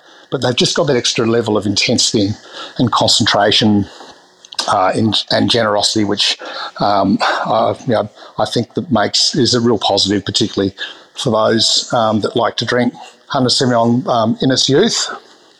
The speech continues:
Um, but at the same time, it has that s-, internal structural complexity and, and beauty to provide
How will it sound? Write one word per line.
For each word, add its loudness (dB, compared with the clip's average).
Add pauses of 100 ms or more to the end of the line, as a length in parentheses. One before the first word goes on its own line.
(540)
Um, 4 (480)
but 0
at 2
the 0
same 4
time, 2
it -4
has 0
that 0 (1000)
s-, -4
internal 2
structural 0 (500)
complexity 2
and, 0 (200)
and 0
beauty 2 (460)
to -2
provide 2